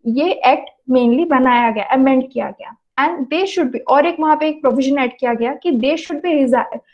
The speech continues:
residing in the territory of India on or before thirty-first December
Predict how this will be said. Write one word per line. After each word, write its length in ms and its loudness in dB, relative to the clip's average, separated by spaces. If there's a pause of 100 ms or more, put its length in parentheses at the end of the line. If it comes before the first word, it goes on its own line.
(140)
residing 500 4 (100)
in 140 2
the 120 4
territory 440 0
of 120 4 (200)
India 320 2 (520)
on 280 2 (160)
or 80 2
before 360 -2 (100)
thirty-first 580 -2 (460)
December 480 0